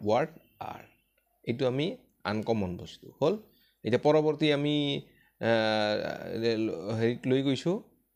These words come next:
এতিয়া আমাৰ কি আছে? হুইচ আইটেম আৰ প্লেচ এট দি এণ্ড of a document। ডকুমেণ্টৰ শেষত আমি কোনটো বস্তু আমি ইউজ কৰিম? Which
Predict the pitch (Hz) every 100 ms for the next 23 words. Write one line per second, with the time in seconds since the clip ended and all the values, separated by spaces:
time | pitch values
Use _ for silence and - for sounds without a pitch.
0 | _ _ _ _ _ _ _ _ _ _
1 | _ _ _ _ _ _ _ _ _ 123
2 | 120 143 131 139 135 143 131 175 254 -
3 | _ _ _ _ _ _ - 170 196 -
4 | - 127 135 - 156 165 170 - _ _
5 | _ _ - 127 135 139 147 147 156 160
6 | - 127 123 147 143 - 123 139 131 -
7 | - 113 120 - 123 123 101 95 101 98
8 | 95 101 - 147 151 165 165 160 - -
9 | - - 160 151 170 165 - 131 151 202
10 | - _ _ _ _ _ _ 170 185 185
11 | 190 185 151 131 120 - 151 208 - _
12 | - 127 143 143 139 113 - - 82 -
13 | - _ _ _ _ _ _ _ _ _
14 | _ _ _ - 147 -